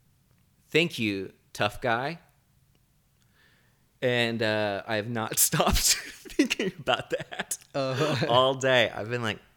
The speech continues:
Speaker 1: "Tough guy." Why would
Speaker 2: Is
Speaker 1: he
Speaker 2: that a compliment or a slag?
Speaker 1: I don't know. But it definitely made me look at myself, truly look at myself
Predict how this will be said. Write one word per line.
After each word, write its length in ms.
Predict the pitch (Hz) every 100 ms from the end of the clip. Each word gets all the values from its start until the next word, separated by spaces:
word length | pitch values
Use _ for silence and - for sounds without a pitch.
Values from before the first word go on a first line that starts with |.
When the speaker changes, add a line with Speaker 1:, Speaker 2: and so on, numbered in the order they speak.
| _ -
Speaker 1:
"Tough 380 | - 233 -
guy." 380 | 202 67 57 - _ _ _ _ _ _ _ _
Why 260 | - 139 170
would 140 | 175
Speaker 2:
Is 60 | 160
Speaker 1:
he 20 |
Speaker 2:
that 120 | 135
a 40 | 151
compliment 600 | - 123 127 180 185 160
or 160 | 117
a 120 | 107 104
slag? 440 | - 95 98 107
Speaker 1:
I 220 | 139 180
don't 360 | 240 262 214 120 127
know. 480 | 127 165 135 62 - _ _ _ _ _ _
But 200 | 120 143
it 220 | 160 135
definitely 600 | 151 165 - 220 175 190
made 380 | 156 127 131 143
me 640 | 143 139 131 120 117 - _ _ _ _ _
look 420 | - 110 113 139 175
at 120 | 120
myself, 720 | 123 117 - 120 107 107 - _ _ _ _ _ _
truly 760 | - - 196 226 226 214 190 117
look 200 | 143 139
at 80 | 117
myself 580 | 120 117 120 104 98